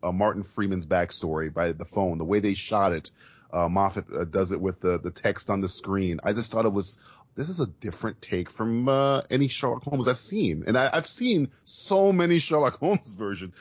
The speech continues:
I ju-, we were just coming off of the Robert Downey Junior one where Guy Ritchie was doing the,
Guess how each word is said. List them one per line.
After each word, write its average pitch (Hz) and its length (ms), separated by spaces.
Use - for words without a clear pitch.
I 147 60
ju-, 151 240
we 165 100
were 202 100
just 190 200
coming 180 260
off 220 260
of 127 120
the 113 60
Robert 107 260
Downey 107 160
Junior 101 220
one 104 180
where 104 140
Guy 113 140
Ritchie 113 280
was 104 160
doing 104 300
the, 92 340